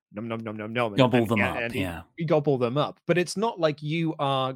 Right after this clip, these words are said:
Speaker 1: going out of your way to get sweet treats.
Speaker 2: <clears throat>
Speaker 1: It's like,
Speaker 2: Well,
Speaker 1: you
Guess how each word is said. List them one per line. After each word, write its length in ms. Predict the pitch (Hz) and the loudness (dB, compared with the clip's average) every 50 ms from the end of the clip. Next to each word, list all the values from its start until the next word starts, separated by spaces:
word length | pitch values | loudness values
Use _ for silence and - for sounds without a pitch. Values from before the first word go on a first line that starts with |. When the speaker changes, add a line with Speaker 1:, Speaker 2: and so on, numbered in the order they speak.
| - - | -4 0
Speaker 1:
going 300 | 170 156 151 147 143 131 - | 0 2 2 0 -2 -2 -2
out 180 | 139 139 139 135 | -2 0 0 -2
of 160 | 131 117 - | -4 -4 -2
your 240 | 135 123 117 117 113 | -2 0 0 0 0
way 480 | 117 123 127 123 113 101 95 95 - _ _ _ _ _ - | 0 0 0 0 -2 -4 -6 -10 -14 _ _ _ _ _ -6
to 180 | - 147 123 | -4 -4 -2
get 200 | - 113 107 - | -2 -6 -8 -8
sweet 340 | - - - 131 127 113 - | -10 -10 -8 -6 -8 -8 -8
treats. 500 | - - - 120 98 85 78 _ - - - | -10 -10 -8 -8 -8 -10 -14 _ -8 -6 -4
Speaker 2:
<clears throat> 60 | - - - - - _ _ _ _ _ _ | -4 -4 -6 -8 -12 _ _ _ _ _ _
Speaker 1:
It's 100 | 147 143 170 | -2 0 0
like, 100 | 170 151 | 2 4
Speaker 2:
Well, 40 | |
Speaker 1:
you 40 | 180 | 6